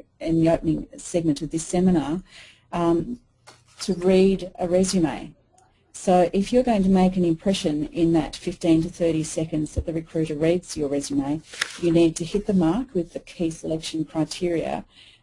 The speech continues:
and, um, provide a window to, um, yourself, to the recruiter, so that,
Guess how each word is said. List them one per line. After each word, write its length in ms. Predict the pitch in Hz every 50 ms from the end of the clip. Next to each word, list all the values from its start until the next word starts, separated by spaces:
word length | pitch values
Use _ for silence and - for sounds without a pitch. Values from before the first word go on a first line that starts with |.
| _ _
and, 380 | - 165 160 165 170 165 160 - - -
um, 480 | 165 170 160 160 160 156 - - - - _
provide 340 | - 185 185 190 185 185 180
a 60 | 170
window 800 | 160 156 175 180 190 202 196 190 170 151 151 139 127 123 90 - -
to, 560 | - - - - 165 160 160 156 151 151 147 - -
um, 480 | 160 160 151 147 147 135 131 - - 156 - _ _
yourself, 880 | - 165 156 - - - 190 170 143 - 196 240 - - - - - _ -
to 200 | - - 170 151
the 140 | 147 156 143
recruiter, 720 | 143 156 151 _ - - 175 175 180 175 160 139 - - - _ _ _ _ _ _ _ _
so 400 | - - - - 165 160 156 156
that, 160 | 156 160 160